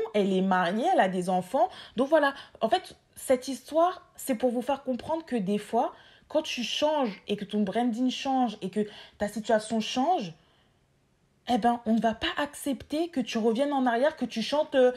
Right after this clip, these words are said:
euh, les méandres parce que tu... ce n'est plus ton cas, ce n'est plus ta situation. Et ça peut être, oh, insultant pour certaines personnes, vous comprenez ? Vous comprenez ?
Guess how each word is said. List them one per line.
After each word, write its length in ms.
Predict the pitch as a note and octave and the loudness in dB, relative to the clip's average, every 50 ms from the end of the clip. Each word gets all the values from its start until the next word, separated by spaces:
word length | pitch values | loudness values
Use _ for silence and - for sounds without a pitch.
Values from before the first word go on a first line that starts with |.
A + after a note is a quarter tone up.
| - - - - | -2 -12 -8 0
euh, 160 | - G#3+ A3 A3 | 2 4 4 4
les 160 | G#3+ A#3 A3+ | 4 4 2
méandres 400 | A3+ B3 B3 B3 C4+ D#4 D4+ - | 2 2 2 2 2 2 0 0
parce 180 | - B3 - | -2 -6 -4
que 80 | - A#3+ | -4 -6
tu... 260 | A3 - - A3+ - | -6 -6 -8 -10 -10
ce 140 | - - C4 | -6 -4 -2
n'est 160 | C4+ C#4 C#4 | 0 0 0
plus 240 | C#4 - - E4+ E4+ | -2 0 0 0 0
ton 200 | E4+ D#4 D#4 D4 | 2 0 -4 -2
cas, 260 | D4 - D#4 D#4+ - | 2 2 4 4 4
ce 140 | - - B3+ | 2 0 -2
n'est 100 | C4 C4 | -2 -2
plus 140 | B3+ D4 C#4 | -2 -2 0
ta 100 | - C4+ | 0 0
situation. 600 | C4 - B3 - D4 C#4 C4 C4 - C#4+ D4 D4 - - - _ _ | 0 -2 -4 -2 0 0 0 -2 -2 -2 -4 -4 -6 -14 -20 _ _
Et 60 | - G#3 | -2 0
ça 120 | - B3 | 2 0
peut 140 | A#3+ - C#4 | 4 6 6
être, 240 | C4+ C4 - - - - - | 6 6 4 -2 -12 -6 -4
oh, 180 | G#3 G#3+ G#3+ - _ - | -4 -4 -4 -6 _ 0
insultant 500 | B3 B3+ B3+ - D4 C4+ B3+ - D4+ D#4 | 0 0 0 -2 -6 -4 2 2 2 2
pour 180 | D#4 C4 - | 2 -4 -8
certaines 340 | - - G#3 - A3+ A3 G#3+ | -6 -8 -6 -2 -2 0 0
personnes, 340 | A3 A3 A3 - - A#3 A3 | 0 0 -2 -2 -4 -4 -4
vous 80 | G3+ | -4
comprenez ? 500 | G3 - A3+ G#3 - - A#3+ C4 D4 E4+ - _ _ _ _ _ _ _ _ _ _ _ _ _ _ _ _ _ _ _ | -2 -2 -2 -2 -2 -2 -2 -2 -2 -4 -8 _ _ _ _ _ _ _ _ _ _ _ _ _ _ _ _ _ _ _
Vous 120 | - G3 F#3 | -6 -6 -4
comprenez ? 460 | - A#3+ G#3+ - - A#3 B3+ D#4 - | -4 -4 -4 -4 -2 -4 -4 -4 -6